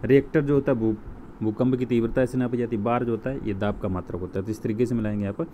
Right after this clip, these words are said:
Cusic जो होता है, जल के प्रवाह की दर के लिए cubic फीट प्रति second,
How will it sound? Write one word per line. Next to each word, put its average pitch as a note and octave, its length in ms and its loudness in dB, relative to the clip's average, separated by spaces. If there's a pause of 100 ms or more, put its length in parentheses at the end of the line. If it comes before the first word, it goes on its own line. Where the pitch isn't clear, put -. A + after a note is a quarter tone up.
(480)
Cusic D#3 380 4
जो D#3+ 80 6
होता D#3+ 200 4
है, D3+ 80 2
जल B2+ 200 2
के C#3+ 100 -2
प्रवाह B2 260 2
की B2 120 0
दर A#2+ 180 0
के A#2 160 -2
लिए B2+ 180 -2 (260)
cubic C#3 320 2
फीट - 520 0
प्रति C3 340 -4
second, B2 480 -2